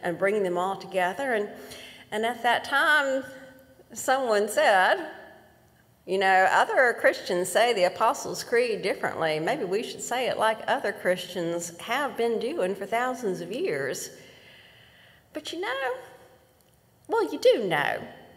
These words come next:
if you've ever tried to change the color of a Sunday school classroom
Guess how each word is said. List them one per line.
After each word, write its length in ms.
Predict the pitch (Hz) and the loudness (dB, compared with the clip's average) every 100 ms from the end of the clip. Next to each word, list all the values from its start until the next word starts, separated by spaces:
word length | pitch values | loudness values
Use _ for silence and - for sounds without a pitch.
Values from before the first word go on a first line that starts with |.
| - | -4
if 180 | 240 226 | -4 -2
you've 140 | 202 | -2
ever 260 | - 294 208 | 0 0 0
tried 320 | 208 240 233 | -2 -2 -2
to 60 | 160 | -6
change 420 | - 220 202 - | -4 -2 -2 -4
the 80 | - | -6
color 580 | - 220 196 - 240 - - - | 0 2 2 -2 -4 -10 -10 -4
of 120 | 180 | -4
a 40 | |
Sunday 360 | 156 - 254 165 | -2 2 2 0
school 240 | 165 180 | 0 -2
classroom 760 | 233 226 214 - - 143 131 233 | 0 2 2 2 -4 -4 -4 -6